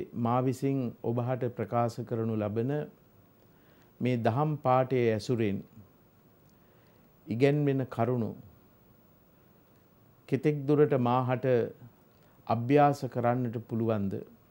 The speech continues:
මගේ ජීවිතයට ආශිර්වාදයක් ලබන්නට පුළුවන්ද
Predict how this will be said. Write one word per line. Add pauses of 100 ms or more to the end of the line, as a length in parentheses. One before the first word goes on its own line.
(1000)
මගේ
ජීවිතයට
ආශිර්වාදයක්
ලබන්නට
පුළුවන්ද